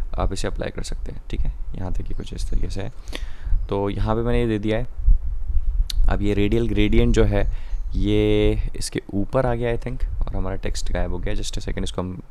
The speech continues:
बाद में, आ, उसको better बना लेंगे हम। Color जो है, color जो है, color will be hash F F F, ठीक है। उसके बाद, uh, text align, text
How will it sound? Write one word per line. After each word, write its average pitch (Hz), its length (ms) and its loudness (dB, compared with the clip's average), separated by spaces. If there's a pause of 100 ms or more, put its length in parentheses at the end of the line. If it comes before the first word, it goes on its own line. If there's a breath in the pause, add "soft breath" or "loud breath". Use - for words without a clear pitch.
बाद 90 140 -4
में, 90 200 -2 (840 loud breath)
आ, - 320 -10 (600)
उसको - 200 -8
better 90 260 -4
बना 90 260 -4
लेंगे 95 220 -4
हम। 120 120 -6 (580 loud breath)
Color 113 260 2
जो 117 120 -2
है, 113 260 -2 (1300)
color 101 220 -4
जो 98 140 0
है, 95 300 -2
color 95 280 -2
will 92 180 -2
be 123 180 -4 (640 loud breath)
hash 135 220 0 (280)
F - 140 -4
F - 180 -8
F, - 160 -14 (1160)
ठीक - 180 -6
है। - 100 -4 (500 loud breath)
उसके - 200 -4
बाद, 95 540 0
uh, 98 320 2
text - 260 -4
align, 107 280 -2 (580)
text - 380 -8